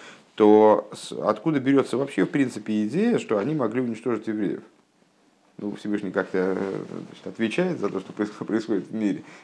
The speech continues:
Вроде бы естественно сказать, что, э, злодейство, оно окончательной победы одержать не может. А почему же мы тогда исходим из предположения, э, в этом отрывочке,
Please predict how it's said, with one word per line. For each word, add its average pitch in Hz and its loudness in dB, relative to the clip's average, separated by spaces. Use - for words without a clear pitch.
Вроде 104 2
бы 92 -2
естественно 107 -2
сказать, 87 -4
что, 85 2
э, 87 -8
злодейство, 95 4
оно 123 0
окончательной 101 -2
победы 151 -2
одержать 117 2
не 131 -2
может. 90 -2
А 92 2
почему 107 -2
же 123 0
мы 127 0
тогда 104 4
исходим 92 -4
из 92 -6
предположения, 98 -2
э, - -8
в 87 -6
этом 87 -2
отрывочке, 85 -4